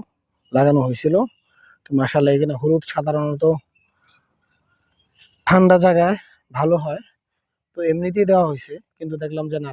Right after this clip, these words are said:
ভালো, মানে, হলুদ হয়েছে। এটা হচ্ছে আমাদের মেহগনি বাগানের নিচে, হ্যাঁ, যেখানে আমরা আদা দিতে যাচ্ছিলাম। তো সেই জায়গাটার মধ্যেই, আহ, গত ভিডিওতে বলছিলাম যে আদা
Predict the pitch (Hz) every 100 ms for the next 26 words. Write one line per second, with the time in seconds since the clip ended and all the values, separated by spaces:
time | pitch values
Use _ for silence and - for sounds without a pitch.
0 | 120 - 156 165 156 _ _ _ _ _
1 | _ _ _ 160 151 127 147 147 135 127
2 | 131 147 156 175 165 170 156 156 170 170
3 | 175 160 156 160 156 151 147 - - 190
4 | 247 160 _ _ _ _ _ _ 135 147
5 | 151 156 156 156 151 160 156 143 139 123
6 | - 131 127 220 _ _ _ _ _ -
7 | - 165 156 156 151 156 156 156 147 156
8 | 160 - 139 131 127 143 143 147 156 156
9 | 147 143 143 143 139 131 135